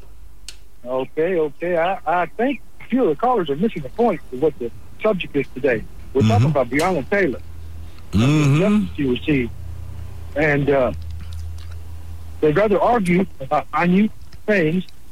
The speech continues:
Speaker 1: than get to the point. See, this is why, this is exactly why we need to get to the,
Speaker 2: Mm-hmm.
Speaker 1: you're talking about getting to the polls and doing something about,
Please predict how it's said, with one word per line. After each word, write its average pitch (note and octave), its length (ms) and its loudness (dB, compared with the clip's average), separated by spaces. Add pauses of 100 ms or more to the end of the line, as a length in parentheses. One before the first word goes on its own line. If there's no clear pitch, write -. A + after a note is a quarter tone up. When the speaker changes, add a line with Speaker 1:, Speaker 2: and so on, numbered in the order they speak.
(640)
Speaker 1:
than C#3 140 0
get F3 180 0
to - 80 2
the C#3+ 100 2
point. G#3 320 2 (640)
See, D3+ 80 -2
this G3 180 2
is E3 120 -4
why, D#3+ 220 2 (640)
this A3 220 2
is D3+ 80 -4 (420)
exactly C3+ 640 0
why C3 180 2
we D3 120 2
need D#3+ 140 2
to E3 40 2
get E3 200 0
to C3 100 4
the, A#2+ 80 -2 (1200)
Speaker 2:
Mm-hmm. G#2+ 120 6
Speaker 1:
you're G#2 80 8
talking D3+ 260 4
about C3 200 2
getting C3+ 300 2
to D#3+ 140 0
the B2+ 80 0
polls D#3 460 2 (840)
and A#2+ 240 -2
doing G3 320 4
something C#3 260 -4
about, B2+ 320 2